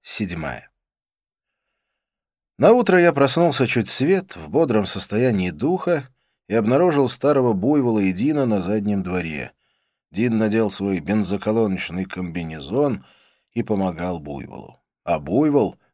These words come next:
нашел громадный кусок гнилого бревна и отчаянно налегал на гвоздодер, пытаясь выдернуть вколоченные туда гвоздики. Мы уставились на гвоздики.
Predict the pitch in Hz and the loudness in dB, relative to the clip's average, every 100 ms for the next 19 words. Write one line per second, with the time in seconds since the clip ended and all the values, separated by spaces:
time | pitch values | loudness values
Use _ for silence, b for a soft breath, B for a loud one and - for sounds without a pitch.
0 | - 95 - 120 95 101 117 127 107 98 | -6 -4 -2 -2 0 2 4 2 2 -2
1 | 104 - 117 90 92 107 120 107 95 82 | -2 -2 -4 -4 -2 0 2 0 -2 -2
2 | 98 92 113 127 107 98 95 - 123 131 | -2 -2 0 2 2 0 -4 -2 2 2
3 | 113 104 101 98 95 117 104 98 95 98 | 2 0 0 0 0 0 0 -2 -2 -4
4 | 85 92 117 135 101 101 113 110 - 85 | -2 -2 0 0 -2 -4 0 0 -2 -2
5 | 120 107 104 101 90 - 90 104 95 90 | -2 0 -2 -2 -4 -8 -4 -2 -2 -4
6 | 92 90 85 90 87 67 69 78 90 73 | -6 -6 -8 -8 -8 -12 -14 -8 -6 -8
7 | - 62 62 58 - _ _ _ _ _ | -14 -20 -20 -20 -20 _ _ _ _ _
8 | _ _ 76 120 - 92 87 95 104 104 | _ _ -6 -6 -6 -6 -6 -6 -6 -6
9 | 82 71 - 62 - | -8 -12 -16 -18 -20